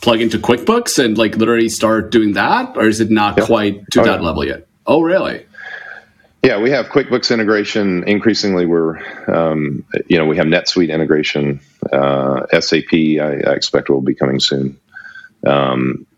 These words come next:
Speaker 2: uh, i-, including generating invoices out of those systems. So, uh, you can generate the invoice on the NetSuite side, and then it'll, you know,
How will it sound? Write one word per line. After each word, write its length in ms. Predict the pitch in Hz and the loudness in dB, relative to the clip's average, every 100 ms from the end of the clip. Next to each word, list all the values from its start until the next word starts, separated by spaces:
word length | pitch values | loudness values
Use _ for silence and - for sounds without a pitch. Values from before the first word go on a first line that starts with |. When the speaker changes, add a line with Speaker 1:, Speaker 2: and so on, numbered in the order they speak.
| - | -2
Speaker 2:
uh, 580 | 67 62 65 67 - - - | 0 0 -2 -2 -4 -4 -2
i-, 120 | 82 90 | 0 2
including 540 | 101 - 170 160 90 | 0 2 0 2 0
generating 420 | 104 90 80 73 | 2 0 0 0
invoices 560 | 73 90 71 65 - 71 | 0 0 0 -2 0 0
out 140 | 65 | 0
of 80 | 64 | 0
those 160 | 57 - | -2 -2
systems. 500 | 60 - 62 - - _ - - _ - - | -4 -6 -8 -10 -12 _ -20 -20 _ -20 -12
So, 480 | - - 58 60 - - 73 | 0 0 0 -4 -8 -6 -2
uh, 180 | 67 | 0
you 120 | 67 67 | 0 0
can 100 | 76 | 0
generate 280 | 90 85 | 2 0
the 80 | 80 | 0
invoice 320 | 76 73 69 | 0 0 0
on 80 | 69 | -2
the 80 | 67 | 0
NetSuite 360 | 80 - 60 - | -2 0 -2 0
side, 200 | 69 64 | -2 -2
and 100 | 64 | -4
then 80 | |
it'll, 180 | - - - - _ _ _ _ | -6 -10 -18 -20 _ _ _ _
you 100 | - | -2
know, 160 | 60 | -2